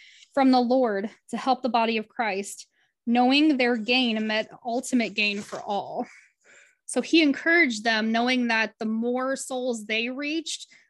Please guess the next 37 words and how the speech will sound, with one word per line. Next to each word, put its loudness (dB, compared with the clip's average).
the 2
better 2
the 0
ki-, -14
off 0
the -4
kingdom 2
would -12
be. -16
And 4
that's 2
the 4
ultimate 0
goal. 0
We -6
just -8
wanna 0
make 0
the -4
kingdom 0
of -4
God 0
the -6
best -6
that -6
it -6
can -10
be. -2
We -2
want -2
as -2
many -2
souls -2
there -4
as -12
possible. -8
So 4